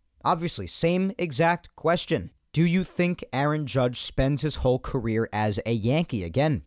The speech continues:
the two choices, yes, he'll stay, or no, he will sign elsewhere. And not only did the choice of yes win by a massive margin here on Instagram as well, but like another poll recently, I can't remember if it was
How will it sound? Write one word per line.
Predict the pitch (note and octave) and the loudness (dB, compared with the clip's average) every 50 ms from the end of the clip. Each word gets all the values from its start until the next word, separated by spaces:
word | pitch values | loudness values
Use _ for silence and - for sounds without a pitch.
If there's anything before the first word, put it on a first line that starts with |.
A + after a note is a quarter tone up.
| _ | _
the | - F2+ | -14 -10
two | - - G#2 | -6 -6 -6
choices, | F#2+ - B2 C#3 C#3+ - - F#2 E2 E2 | -4 0 0 2 2 0 0 -4 -6 -2
yes, | F#2+ A#2+ D3 - - - - | 0 0 0 0 -2 -6 -8
he'll | - G#2 F#2+ | -6 -6 -4
stay, | - - - - D3+ D#3+ E3 E3+ E3+ | -4 -4 -2 2 2 4 4 2 2
or | - - G2+ F#2 | 0 -2 -2 -2
no, | F#2 G2 A#2 B2+ C#3 D3 D3 | 0 2 2 4 4 4 2
he | G2 G#2+ A2 | 2 0 -2
will | G2 F#2+ F#2+ | -4 -2 -2
sign | - - - A#2 B2 B2 A#2+ G#2+ - | -2 0 2 2 2 0 0 -2 -2
elsewhere. | G#2 A2 A#2 A#2 - - - F2+ D2+ C2 A#1+ - - - - - - - - - - _ | 0 2 2 2 0 -2 -4 -4 -4 -6 -8 -12 -18 -20 -20 -20 -20 -20 -20 -20 -14 _
And | - A#2+ A2+ G#2 G#2 | -6 -4 -2 0 2
not | C3 D#3 E3+ - _ - | 4 4 2 2 _ 2
only | D3+ F3+ G#3+ A3 G#3 E3 G2 - - _ _ _ _ - | 2 4 4 4 2 0 -2 -4 -8 _ _ _ _ -4
did | D3+ C#3+ C3 | -2 -2 0
the | C#3 | -2
choice | - - - D#3 D#3+ E3 - | -2 0 2 2 4 2 2
of | - - C#3 B2 G2 | 0 -2 -2 -2 -2
yes | G2 C#3 D#3 D#3+ - - - | 0 2 2 4 4 2 0
win | G#2 A2+ D3 E3 E3 D3+ | 0 0 0 0 0 0
by | A#2+ - B2+ B2+ B2 - - | 0 0 0 0 0 -2 -2
a | G#2 G2 F2+ D#2 - _ _ - | -4 -6 -8 -8 -12 _ _ -10
massive | F#2+ F2+ F2+ A#2+ E3 G3 - - G3+ D#3 | -6 -2 0 2 2 4 4 2 2 2
margin | E3 F3+ F#3 F#3 F#3 D#3+ F3 E3 | 4 4 6 6 4 4 4 4
here | D#3 F3+ F3 | 4 4 4
on | E3 D#3 | 2 2
Instagram | - E3+ F3+ - - F3+ D3 E3 E3+ E3 D#3 | 0 0 0 2 2 2 2 2 2 2 2
as | C#3+ - A2+ | 0 0 2
well, | B2 E3+ F#3 D#3 F2 D#2 - - _ _ _ - - - - - - | 2 4 4 2 2 -2 -6 -14 _ _ _ -20 -20 -20 -20 -8 -4
but | - C#3 A#2 | -2 -2 0
like | A#2+ C#3+ E3+ F#3 - - - | 2 2 2 2 2 0 0
another | E3 D#3+ E3 F#3+ G3+ A3+ | 0 2 2 4 2 4
poll | - - - D3 A#2 G#2 F#2 | 4 4 4 4 2 0 0
recently, | - G2 F#2 - - - - B2 C#3+ C3+ | -2 -2 -2 -2 -4 -4 -2 -2 0 -2
I | A#2 | -2
can't | - - A2 - | -2 -4 -4 -2
remember | G#2 A2 G#2 G2+ G2 G2 | -2 -2 -2 -2 -2 -2
if | - G#2+ | -2 -2
it | G2+ | -2
was | F#2 F2+ D#2+ - - - | -2 -2 -4 -8 -10 -12